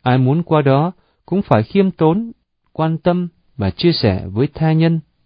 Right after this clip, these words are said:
Từ bỏ hết cái tôi cồng kềnh ích kỷ để thong dong bước vào khung cửa hẹp của nước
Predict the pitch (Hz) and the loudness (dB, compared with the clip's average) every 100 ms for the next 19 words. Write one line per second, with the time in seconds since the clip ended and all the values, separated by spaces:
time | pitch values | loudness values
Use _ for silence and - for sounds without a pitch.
0 | _ _ _ _ _ _ _ _ _ - | _ _ _ _ _ _ _ _ _ -2
1 | 151 139 117 135 208 _ 226 - 220 - | 0 2 2 2 -2 _ -8 -2 -2 0
2 | 123 110 123 117 104 98 - - 117 95 | 0 0 0 0 -2 -8 -10 -4 -2 -2
3 | - - _ _ _ - 107 - 175 165 | -6 -16 _ _ _ -4 -4 0 0 2
4 | 175 170 170 _ _ - 214 - 117 95 | 2 0 -2 _ _ -4 -4 0 2 2
5 | - 185 170 - 104 104 101 _ _ - | 0 0 2 0 0 2 0 _ _ 0
6 | 95 104 | 2 2